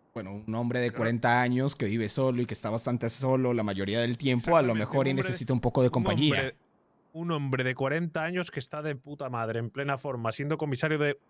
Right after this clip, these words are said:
Speaker 2: probablemente una de las mejores policías del mundo, ganando dinero, teniendo un chale de la hostia y un fin de semana, no le voy a mentir, pero, mm, uno sí, uno no,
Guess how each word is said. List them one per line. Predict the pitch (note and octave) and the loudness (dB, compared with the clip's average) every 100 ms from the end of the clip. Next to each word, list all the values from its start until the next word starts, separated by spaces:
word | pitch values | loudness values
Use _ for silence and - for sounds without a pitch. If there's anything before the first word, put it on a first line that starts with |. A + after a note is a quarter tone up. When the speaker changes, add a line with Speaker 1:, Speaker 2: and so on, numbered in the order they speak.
| _ | _
Speaker 2:
probablemente | C3+ C#3+ D3+ E3 D#3 | -4 -2 0 0 0
una | D3 | 0
de | D3 | 0
las | C#3 - | 0 -2
mejores | B2+ D3 C#3 | -2 -2 -2
policías | C3+ B2 D3 C3+ B2+ | -6 -6 -4 -4 0
del | B2 | 0
mundo, | F#3+ D4 D4 C4+ - _ _ - - - _ | 0 -2 -6 -8 -14 _ _ -20 -20 -20 _
ganando | C#3 E3 G3 F3 | -8 -6 -2 -2
dinero, | C#3+ D3+ A3 D4 D4 _ _ | -2 -2 -2 -2 -6 _ _
teniendo | D3+ E3+ F3+ F3+ | -8 -6 -2 0
un | D#3+ | 0
chale | E3+ E3 D3+ | -2 0 0
de | |
la | C3+ F#3 | 2 0
hostia | A#3+ - C#4+ F4 - - - | -2 -6 -8 -6 -10 -16 -14
y | A#2+ B2 _ _ _ - | -14 -14 _ _ _ -20
un | D#3+ | -12
fin | F#3+ | -6
de | E3+ | -6
semana, | E3+ F3 G3 | -4 -4 -2
no | D#3 | -2
le | C#3+ | -2
voy | C#3+ | -2
a | C#3+ | -4
mentir, | C#3+ G3 F3+ | -4 -6 -6
pero, | G2 G2 - _ _ _ _ _ | -6 -8 -10 _ _ _ _ _
mm, | A2 G#2 E2 C2+ - _ _ _ | -14 -10 -10 -12 -20 _ _ _
uno | C#3+ D3 | -10 -8
sí, | - D3 | -4 -4
uno | C#3 C3+ | -2 -2
no, | E3+ F#3+ F3+ C#3 | -2 -2 -4 -6